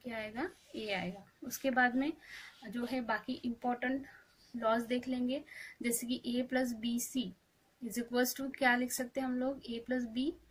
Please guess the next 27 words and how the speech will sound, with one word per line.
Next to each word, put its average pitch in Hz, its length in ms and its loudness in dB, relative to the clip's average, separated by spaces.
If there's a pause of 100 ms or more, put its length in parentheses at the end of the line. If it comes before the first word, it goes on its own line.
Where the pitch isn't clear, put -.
(640)
एक 220 180 -6
bracket 233 360 -4
में 277 160 -2
और 240 160 -4
दूसरे 233 280 -6
bracket 233 380 -6
में 247 280 -4
A 185 60 -10
plus - 380 -2 (340)
C। 185 300 -2 (440)
उसके 254 260 -2
बाद 247 280 4
में 269 260 -2 (120)
A 240 200 2
bar 240 400 2
plus 254 260 0
A 233 180 -2
B 240 240 2 (160)
को 240 100 -4
क्या 247 200 0
लिख 247 160 2
सकते 262 400 0
हैं? 269 100 -2
A 220 260 -4
bar 269 360 0
plus - 400 0 (600)
B। 190 180 -2